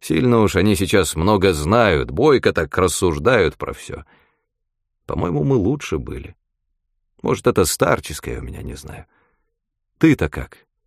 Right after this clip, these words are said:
Написал бы когда. А то так вот хватит инфаркт, и все. Съехаться бы как-нибудь, а? Хоть вспомнили бы детство, понимаешь? Ведь есть что вспомнить.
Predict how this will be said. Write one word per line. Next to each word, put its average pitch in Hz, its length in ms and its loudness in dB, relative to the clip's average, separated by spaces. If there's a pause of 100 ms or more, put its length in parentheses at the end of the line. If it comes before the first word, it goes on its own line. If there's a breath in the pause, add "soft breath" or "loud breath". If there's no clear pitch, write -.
(140)
Написал 135 520 4
бы 90 120 0
когда. 64 420 -8 (600)
А - 140 -12
то - 140 -2
так - 240 0
вот 120 220 4 (160)
хватит 147 520 2
инфаркт, 76 480 -2
и 76 60 -4
все. 64 360 -12 (840)
Съехаться 131 640 2
бы 73 100 -2
как-нибудь, 73 480 -2
а? 139 160 2 (380 soft breath)
Хоть - 280 -2
вспомнили 143 500 2
бы 95 140 2
детство, 90 460 2
понимаешь? 64 640 -10
Ведь 156 220 0
есть 160 280 4
что 131 160 2
вспомнить. 98 680 0